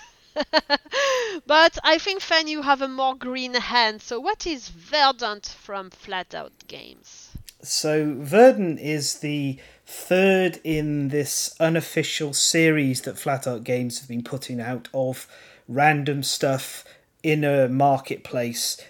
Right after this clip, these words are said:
Speaker 2: that you have to put onto a grid or a board or a layout and deal with your own previous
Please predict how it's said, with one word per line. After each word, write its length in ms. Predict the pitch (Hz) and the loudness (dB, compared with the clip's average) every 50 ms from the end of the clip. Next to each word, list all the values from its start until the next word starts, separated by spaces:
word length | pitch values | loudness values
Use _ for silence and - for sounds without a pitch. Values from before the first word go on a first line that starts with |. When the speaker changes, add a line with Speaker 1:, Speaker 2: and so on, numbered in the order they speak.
| - | -8
Speaker 2:
that 120 | - 107 104 | -6 -6 -4
you 160 | 127 139 131 | -4 -6 -6
have 220 | - - 123 - - | -6 -8 -10 -10 -12
to 80 | 131 | -14
put 260 | - - - 143 - | -12 -10 -10 -8 -6
onto 520 | 117 127 123 123 123 - - 127 120 117 117 | -6 -6 -6 -6 -8 -8 -8 -8 -6 -4 -4
a 260 | 117 117 117 117 117 - - _ _ _ _ _ - | -4 -4 -6 -8 -10 -12 -18 _ _ _ _ _ -14
grid 460 | 127 127 120 131 139 139 135 120 - | -10 -6 -4 -2 0 0 0 -2 -4
or 160 | 123 117 117 | -6 -6 -6
a 40 | 117 | -6
board 600 | 117 - 131 123 120 117 117 117 117 113 113 - - - - - - | -6 -4 -4 -4 -2 -2 -2 -4 -4 -6 -8 -10 -14 -20 -20 -20 -12
or 320 | - 117 120 117 117 113 | -8 -6 -4 -4 -4 -4
a 60 | 113 117 | -4 -4
layout 680 | 127 131 131 127 123 120 117 117 113 - - - - - - - - - _ - | -2 -2 0 0 0 0 -2 -4 -8 -10 -12 -12 -12 -12 -14 -20 -20 -20 _ -10
and 240 | 107 123 123 120 120 | -6 -4 -4 -2 0
deal 240 | 151 147 139 127 120 | 0 0 0 0 0
with 240 | 123 127 120 - | -2 -4 -6 -4
your 200 | 135 123 120 - - | -4 -4 -4 -2 -2
own 300 | 127 131 127 123 123 127 | -2 -2 -2 -2 -4 -6
previous 680 | - - 151 131 117 117 123 123 123 - - - - | -6 -4 -4 -4 -4 -4 -6 -6 -4 -6 -8 -8 -12